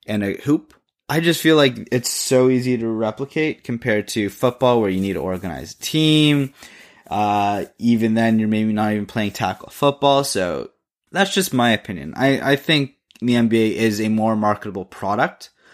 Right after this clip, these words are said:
I think in the near future, the N B A will actually eclipse the N F L in terms of popularity.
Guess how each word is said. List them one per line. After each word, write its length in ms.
I 120
think 360
in 140
the 100
near 240
future, 360
the 160
N 160
B 160
A 40
will 160
actually 400
eclipse 460
the 100
N 120
F 160
L 160
in 100
terms 300
of 200
popularity. 800